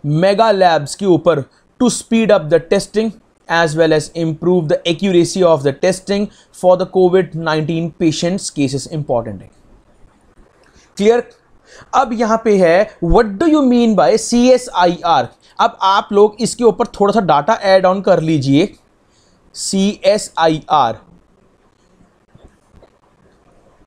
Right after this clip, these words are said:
यहां पे लिखा है नंबर वन, कहते it is the largest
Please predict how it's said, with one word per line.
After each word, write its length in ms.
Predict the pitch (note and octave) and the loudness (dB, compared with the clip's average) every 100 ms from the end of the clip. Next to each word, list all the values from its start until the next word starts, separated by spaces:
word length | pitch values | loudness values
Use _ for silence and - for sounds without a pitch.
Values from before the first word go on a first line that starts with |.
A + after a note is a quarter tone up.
| _ _ _ _ _ _ _ _ _ _ _ _ _ - | _ _ _ _ _ _ _ _ _ _ _ _ _ -2
यहां 280 | D#3+ F#3+ A#3+ | 0 0 0
पे 100 | C4 | -2
लिखा 320 | G#3 - E3+ | -2 -2 2
है 160 | D3 A3 _ _ _ - | 2 2 _ _ _ -8
नंबर 320 | F3 G#3+ A3+ G3 | -2 2 2 2
वन, 220 | F3+ C3 - _ - | 0 -2 -10 _ -6
कहते 460 | F#3 F3+ B3 D4 - - - _ _ _ _ _ - - _ _ _ _ _ _ | -4 2 0 0 -8 -20 -20 _ _ _ _ _ -20 -20 _ _ _ _ _ _
it 200 | - A#3+ | 0 2
is 220 | A#3 G3 C#3+ | 2 0 2
the 320 | D3+ E3+ B3+ - _ _ _ _ _ _ _ _ _ _ _ _ _ _ _ _ _ - | 4 4 2 -8 _ _ _ _ _ _ _ _ _ _ _ _ _ _ _ _ _ -4
largest 880 | C#3 D3+ C#3+ C3 B2+ F#3+ A#3 - | 0 2 0 -2 0 2 2 -2